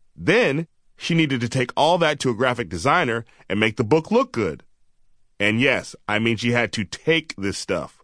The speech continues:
There was no email. Then she had to find a printer that would do a short run of books since she wasn't ordering a million copies. And then, once the book was done, she spent lots of time in her car hand selling them to individual bookstores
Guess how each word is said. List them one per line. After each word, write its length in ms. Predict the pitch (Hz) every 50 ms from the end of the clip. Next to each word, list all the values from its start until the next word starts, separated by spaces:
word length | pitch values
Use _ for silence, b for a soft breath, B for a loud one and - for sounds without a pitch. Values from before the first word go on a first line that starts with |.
| _ -
There 120 | 95 104
was 160 | 110 110 104
no 160 | 117 117 120 -
email. 480 | 120 110 101 92 82 71 - - - _ _ _ _ _ _ _ - - - _ _ _ _ _ _ _ _ -
Then 320 | 90 95 117 170 202 220 196
she 100 | - 175
had 120 | 147 120
to 60 | 113
find 300 | - - 139 131 127 117
a 40 | 107 -
printer 420 | - - - 220 233 202 170 165
that 180 | 151 139 117 98
would 120 | 110 104
do 140 | 107 120 107
a 60 | 92
short 320 | - - - 156 156 -
run 140 | 107 135 127
of 180 | 110 98 85 92
books 380 | 151 202 208 180 - - - - b b b
since 200 | b - 131 127
she 80 | - 120
wasn't 300 | 113 127 131 117 127 - -
ordering 300 | 123 123 120 120 117 110
a 60 | 104
million 300 | 104 104 104 95 90 85
copies. 580 | - - 180 202 214 - - 117 120 123 - _ _ _ _ _ _ _ _ _ _ _ _ _ _ _
And 220 | - 117 117 120 120
then, 320 | 170 208 220 196 170 151 - -
once 300 | - 104 143 165 160 -
the 100 | - 131
book 200 | 117 131 - -
was 120 | 110 98
done, 440 | 90 95 151 - 180 151 131 131 131 _ _ _ _ _
she 200 | - - - 131
spent 260 | 120 - 143 123 87
lots 400 | 85 98 110 135 147 165 170 -
of 100 | 160 139
time 300 | - 139 131 127 131 131
in 100 | 117 104
her 120 | 95 110 104
car 540 | - - - - 156 143 120 104 95 101 - - - - - _ _ _ -
hand 340 | - 151 170 180 190 175 147
selling 340 | - 143 123 117 113 107 104
them 160 | 110 110 101
to 220 | - 107 - -
individual 480 | 139 151 143 139 123 135 120 127 131 123
bookstores 720 | 104 113 113 98 - - - 90 78 65 50 50 - -